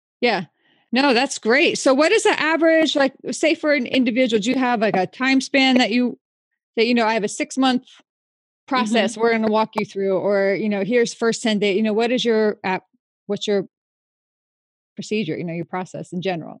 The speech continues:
Speaker 1: But, and I
Speaker 2: It
Speaker 1: know
Speaker 2: depends
Speaker 1: it's probably changes for everybody, but
Speaker 2: It
Speaker 1: some
Speaker 2: depends
Speaker 1: examples.
Speaker 2: on where they, exactly. It
Speaker 1: Yeah.
Speaker 2: depends on where they are, what it is that they, they desire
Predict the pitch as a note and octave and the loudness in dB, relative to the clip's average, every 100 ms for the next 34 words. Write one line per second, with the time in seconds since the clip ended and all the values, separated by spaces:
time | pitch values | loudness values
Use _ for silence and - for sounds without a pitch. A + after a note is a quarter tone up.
0 | _ - - C#4+ D#4+ D#4+ D4 D#4+ C#4 B3 | _ -16 -6 0 4 4 2 -2 -4 -2
1 | A3 - A3+ F#3+ F3 F#3+ G3+ F3 D#3+ B2+ | -2 -2 -4 -4 -4 -4 -4 -4 -6 -8
2 | E3 D#3+ D#3 _ _ _ _ _ _ _ | -10 -10 -14 _ _ _ _ _ _ _
3 | _ _ - - A3 E3 D4+ C#4+ - F3+ | _ _ -4 0 0 0 -2 -2 -10 -12
4 | F#3+ G#3 G#3+ - - G3 G3 G3+ E3 - | -10 -6 -6 -6 -12 -8 -4 -4 -6 -6
5 | E3 D#3 A#3+ D4 C#4+ C#4 G#3+ F#3 F3 F3+ | -8 -4 -2 -2 -2 -2 -2 -4 -4 -6
6 | A3 A3+ E3+ F3 F3+ F#3 F#3 F3+ F3+ F3+ | -8 -8 -6 -8 -10 -12 -10 -12 -12 -12
7 | D#3+ D#3+ _ D#3+ D#3 - _ D#3+ D#3+ _ | -14 -14 _ -12 -12 -14 _ -10 -10 _
8 | _ E3 D#3+ D#3 D3+ D#3 D#3+ | _ -8 -6 -6 -6 -8 -12